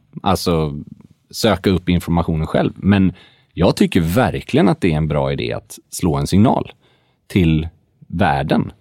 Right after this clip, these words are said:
och faktiskt fråga. Och särskilt om världen har haft en bristande smak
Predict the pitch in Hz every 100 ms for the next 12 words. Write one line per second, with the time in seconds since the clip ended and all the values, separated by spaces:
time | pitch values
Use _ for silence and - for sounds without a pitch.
0 | _ _ _ _ _ _ 110 - - 82
1 | - 123 90 104 135 - 113 - - -
2 | 160 139 107 - 170 87 101 - - -
3 | 104 101 98 76 87 90 85 - 85 80
4 | 76 _ _ _ _ _ - 90 87 87
5 | 147 - - - 139 170 151 73 - -